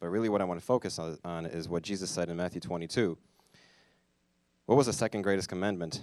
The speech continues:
after "Love the Lord your God with all your heart and with all your soul and with all your mind"? I'm glad you asked. It is to love your neighbor as yourself. So given that Jesus said that right next to each other, I think it's pretty important for us to be able to love our neighbor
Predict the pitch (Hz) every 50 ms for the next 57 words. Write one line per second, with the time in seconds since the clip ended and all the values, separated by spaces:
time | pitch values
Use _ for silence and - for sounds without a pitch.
0 | - _ - 107 113 113 - - 92 80 78 - _ - 85 87 95 110 113 101
1 | - 110 98 95 95 95 90 - - - - _ _ _ - 98 95 98 90 87
2 | 78 76 78 78 78 82 82 - - 90 95 95 98 92 87 87 85 80 78 -
3 | 80 80 80 80 - 78 82 87 90 87 82 - - 80 78 78 - 78 80 80
4 | 78 78 - 82 78 80 82 85 92 95 90 78 73 71 _ _ _ _ _ _
5 | _ _ _ - - 80 80 82 80 80 80 82 82 78 82 104 120 - - -
6 | - _ _ _ _ _ _ _ _ _ _ _ _ _ _ _ _ - 87 87
7 | 95 92 - - - - 90 87 90 98 110 117 113 117 113 107 90 87 87 82
8 | 85 85 85 85 - - 87 82 85 85 80 - - 87 76 69 - - - _
9 | _ _ _ _ _ _ _ - - 82 92 101 107 101 92 85 87 95 92 90
10 | 85 90 - 95 92 - - 80 78 78 - - _ - 87 87 87 87 90 -
11 | - 82 78 - 87 80 78 76 73 73 - 92 85 80 76 - - 90 82 82
12 | 80 - - 92 87 - 78 - - 80 78 78 76 - - 80 87 87 85 82
13 | 82 - 85 85 87 92 92 95 90 90 85 80 76 76 76 78